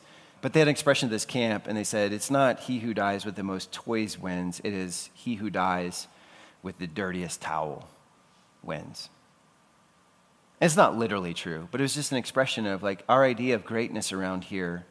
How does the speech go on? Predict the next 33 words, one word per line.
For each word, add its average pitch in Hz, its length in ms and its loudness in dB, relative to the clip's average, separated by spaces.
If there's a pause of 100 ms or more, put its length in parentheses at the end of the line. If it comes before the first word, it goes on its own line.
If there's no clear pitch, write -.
(380)
is 107 160 -4
not, 113 560 0 (1080)
"How 127 260 4
do 120 120 2
I 104 100 4
accumulate 107 760 -2
stuff 101 540 2
or 101 100 0
power 101 640 0 (220)
or 98 100 -2
position 98 680 -4
for - 140 -8
me?" 104 520 -2 (160)
It 104 100 -4
is, 92 440 -4 (200)
"How 123 140 4
can 135 180 2
I 107 80 0
discern 101 500 -2
needs 113 280 -2
around 101 420 2
me 85 300 -6 (840)
and 107 140 -4
go 101 240 0
and 92 240 -2 (160)
jump 110 240 -2
in 92 140 -4
and 85 120 -6
help?" 82 380 -6 (960)
So 120 160 -6
Jesus 143 300 0
is 156 140 -2
defining 127 640 2